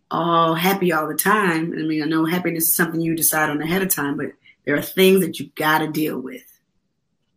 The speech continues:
You gotta face them head on. And so, um, I gotta continue to do that. And so hopefully someone watching this will,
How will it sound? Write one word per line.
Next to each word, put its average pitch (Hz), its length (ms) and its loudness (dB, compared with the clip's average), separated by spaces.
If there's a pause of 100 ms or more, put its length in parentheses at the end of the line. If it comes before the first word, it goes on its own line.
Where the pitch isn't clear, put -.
(360)
You 156 200 -8
gotta 165 140 -6
face 151 320 0
them 147 120 -2
head 160 200 -4
on. - 300 -8 (340)
And 147 140 -8
so, 135 460 -6
um, - 580 -10 (460)
I 170 80 -4
gotta 160 220 -4
continue 160 340 -2
to 156 80 -4
do 156 200 -2
that. 160 240 -10
And 165 140 -8
so 156 160 -8
hopefully 160 440 -4
someone 160 500 -4
watching 156 400 -4
this 165 320 0
will, 151 380 -10